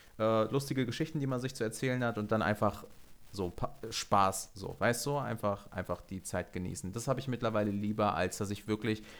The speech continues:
Mann, in Clubs sind doch auch nur so Leute, machen wir uns doch nichts vor,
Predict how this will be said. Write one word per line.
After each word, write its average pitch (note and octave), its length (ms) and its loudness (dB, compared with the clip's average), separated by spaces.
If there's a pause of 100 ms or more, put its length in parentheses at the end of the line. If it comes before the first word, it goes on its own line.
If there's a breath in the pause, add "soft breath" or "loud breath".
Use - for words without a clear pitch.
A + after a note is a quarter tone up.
Mann, C3+ 260 4 (200 loud breath)
in C3+ 160 2
Clubs C#3+ 320 6
sind E3+ 140 2
doch D#3 80 6
auch A#2 160 0
nur D3 140 4
so D#3 120 2
Leute, D#3 500 4 (160 loud breath)
machen B2 240 2
wir D3 80 4
uns C#3+ 120 2
doch C3 120 0
nichts C3 240 -2
vor, A#2+ 320 6